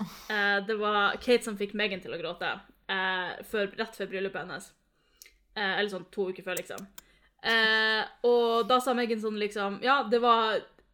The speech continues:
Speaker 2: drit når det skjedde, men vi har ordnet opp i det. Hun sa unnskyld til meg, vi har snakket ut om det, og liksom, jeg har ikke, det er ikke noe ondt blod mellom oss.»
Speaker 1: Nei.
Speaker 2: Eh, så hun ble på en måte også renvasket da. <laughs>
Speaker 1: Ja.
Speaker 2: Men alle andre i familien er jo sånn: «Det kan være det.»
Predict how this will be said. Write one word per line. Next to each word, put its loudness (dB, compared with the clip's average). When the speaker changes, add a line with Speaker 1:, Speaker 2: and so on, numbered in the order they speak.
Speaker 2:
drit 0
når 0
det -2
skjedde, 2
men -2
vi -2
har 0
ordnet -2
opp -4
i 0
det. 4
Hun 0
sa -6
unnskyld -2
til -2
meg, 2
vi 2
har -2
snakket -2
ut -4
om -2
det, 2
og 2
liksom, -2
jeg 2
har 4
ikke, -6
det -2
er -4
ikke -2
noe -4
ondt -10
blod 2
mellom -6
oss.» -10
Speaker 1:
Nei. -4
Speaker 2:
Eh, 4
så 4
hun 2
ble 6
på -4
en -4
måte -4
også -4
renvasket -2
da. 6
<laughs> 2
Speaker 1:
Ja. 4
Speaker 2:
Men 6
alle 6
andre 6
i 10
familien 0
er 4
jo 0
sånn: -4
«Det -8
kan -4
være -2
det.» 0